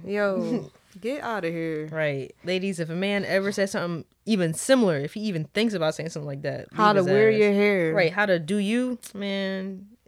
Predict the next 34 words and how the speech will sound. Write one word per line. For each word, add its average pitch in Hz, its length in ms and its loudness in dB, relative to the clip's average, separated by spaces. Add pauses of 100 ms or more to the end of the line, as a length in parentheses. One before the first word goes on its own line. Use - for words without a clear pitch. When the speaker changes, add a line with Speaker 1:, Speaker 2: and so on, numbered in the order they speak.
Speaker 2:
If 214 100 0
Speaker 1:
Yeah. 220 80 4
Speaker 2:
you 294 40 6
don't 233 160 10
get 220 120 8
the 262 80 6
fuck 190 160 6
about 180 240 4
the 175 100 -4
situation, 170 460 0 (220)
Speaker 1:
<laughs> 415 180 12
Speaker 2:
like, 320 240 6
just 190 340 0
leave 202 180 2
Speaker 1:
Yeah, 180 200 6
Speaker 2:
him. 143 340 -4
Speaker 1:
get 202 120 2
on 220 180 4
outta 190 240 4
there. 165 340 2
Speaker 2:
Yeah. 156 280 0
Speaker 1:
Oh, 214 80 4
yeah, 233 260 4
one 208 320 -2
more 277 160 2
thing 196 260 -4
I - 40 -4
liked 170 200 -4
about 165 200 -8
the 165 60 -8
movie: 156 360 -6
her 196 120 2
career 185 560 2
path. 170 440 -10